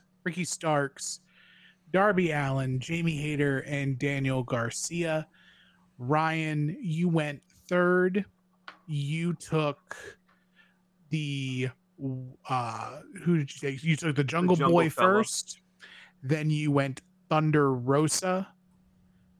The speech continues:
Speaker 1: You went Sammy Guevara, Brian Pillman Junior,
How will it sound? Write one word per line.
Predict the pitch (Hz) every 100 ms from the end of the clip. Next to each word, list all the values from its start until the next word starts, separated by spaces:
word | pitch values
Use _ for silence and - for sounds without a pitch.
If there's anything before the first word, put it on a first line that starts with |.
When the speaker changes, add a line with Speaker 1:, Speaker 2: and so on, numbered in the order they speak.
| _
Speaker 1:
You | 151 143
went | 135 131 -
Sammy | - - 175 185
Guevara, | 170 147 147 143 139 135 131 _ _ _ _ _
Brian | - 160 165 160
Pillman | 165 156 147
Junior, | 127 139 131 127 123 123